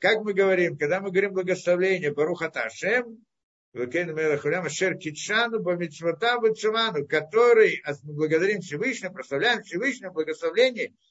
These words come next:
на мицвот, когда мы выполняем какую-то мицву из шестьсот тринадцати заповедей,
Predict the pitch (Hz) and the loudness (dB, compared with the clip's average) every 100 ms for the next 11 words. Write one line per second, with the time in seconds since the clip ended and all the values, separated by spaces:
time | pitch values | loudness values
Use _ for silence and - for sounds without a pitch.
0 | _ - 180 262 269 - 254 226 - - | _ -4 -2 0 -2 -2 4 6 4 -4
1 | _ _ _ _ 156 175 254 247 202 202 | _ _ _ _ 0 0 2 0 -2 -2
2 | 233 247 220 214 240 214 220 240 277 - | 0 0 0 2 2 0 -4 -4 -6 -6
3 | 151 113 - 190 185 190 233 240 214 220 | -6 -6 -6 -6 -2 0 0 0 0 0
4 | 233 226 - 220 233 262 240 156 127 95 | -2 -4 -6 0 2 2 0 -2 -4 -12